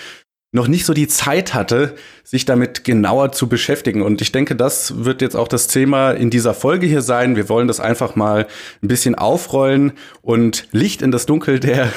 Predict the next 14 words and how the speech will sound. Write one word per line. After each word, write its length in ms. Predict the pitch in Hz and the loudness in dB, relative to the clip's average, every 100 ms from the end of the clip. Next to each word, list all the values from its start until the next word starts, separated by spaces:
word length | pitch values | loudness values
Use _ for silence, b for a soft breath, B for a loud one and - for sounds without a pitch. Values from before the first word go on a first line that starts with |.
| 131 - | -6 -8
des, 400 | - 120 113 - | -4 -2 -2 -2
äh, 240 | 113 113 | 0 0
CoinMarketCap-Dschungels 1120 | 113 120 110 123 - - 127 131 120 117 113 | 2 2 2 0 0 0 2 2 2 2 0
bringen. 380 | - 113 135 180 - B B B B | 0 0 2 0 -6 B B B B
Aber 400 | 123 170 165 - - - _ _ _ - | 0 2 0 -4 -14 -20 _ _ _ -4
bevor 300 | 160 160 185 | -2 0 2
wir 60 | |
jetzt 140 | 175 160 | 0 0
noch 140 | 139 | 0
auf 200 | 123 - | -2 0
Ontology 540 | 117 135 151 156 139 | -2 0 0 2 0
zu 160 | 131 131 | 0 -2
sprechen 320 | - 139 135 | -2 -2 0
kommen, 360 | - 127 127 | 0 2 2